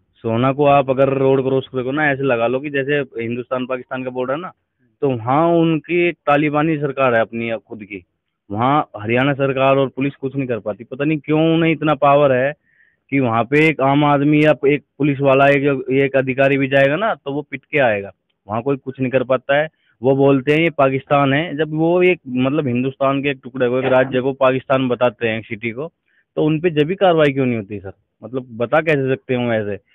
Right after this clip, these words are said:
और वो शुरू से बताते आ रहे हैं और कहते हैं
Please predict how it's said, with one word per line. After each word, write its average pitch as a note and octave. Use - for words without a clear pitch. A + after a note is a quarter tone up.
और B2
वो C#3+
शुरू B2
से C3
बताते B2+
आ C3
रहे C#3
हैं D3+
और D#3
कहते C3
हैं D3